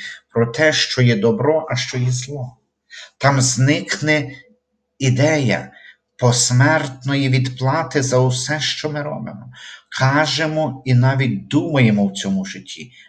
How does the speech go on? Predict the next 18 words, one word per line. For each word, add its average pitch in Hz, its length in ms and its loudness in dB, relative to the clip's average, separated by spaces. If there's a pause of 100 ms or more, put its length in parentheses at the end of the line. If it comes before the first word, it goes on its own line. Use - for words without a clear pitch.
(180)
А 127 80 0
найголовніше, 113 1300 0 (340)
зникне 135 960 2
образ - 840 2
спільного 165 1040 0
батька, 147 720 -2 (300)
що - 240 -4
з 123 140 0
любов'ю 156 840 2 (420)
і 139 140 2
ніжністю 131 1300 -2 (1200)
піклується 131 960 2
про 127 220 0
кожного 147 460 -2
з 127 140 -4
нас, 131 420 -8 (460)
у 131 160 -2
кожну 156 800 -2